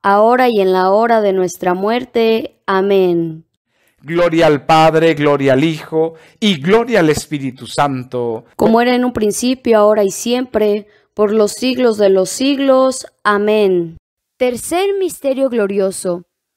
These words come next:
Speaker 1: la venida del Espíritu Santo. Entonces fueron llenados todos por el Espíritu Santo, y comenzaron a hablar en diversas lenguas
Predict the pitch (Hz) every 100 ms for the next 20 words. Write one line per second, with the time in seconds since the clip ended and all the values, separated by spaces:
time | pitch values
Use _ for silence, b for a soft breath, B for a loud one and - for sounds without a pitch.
0 | _ _ _ 214 233 226 233 262 294 262
1 | 220 196 - 220 214 196 180 196 185 190
2 | 180 170 - _ _ _ _ _ _ _
3 | _ _ _ - 220 214 - 233 247 -
4 | 330 359 - _ _ _ _ - 339 392
5 | 349 277 269 285 - 294 311 - 240 214
6 | 196 - - 233 233 190 - 233 262 -
7 | 175 - _ _ _ _ _ 269 - 277
8 | 277 277 330 339 370 359 269 214 196 220
9 | 254 269 202 196 214 233 202 208 233 277
10 | 294 302 294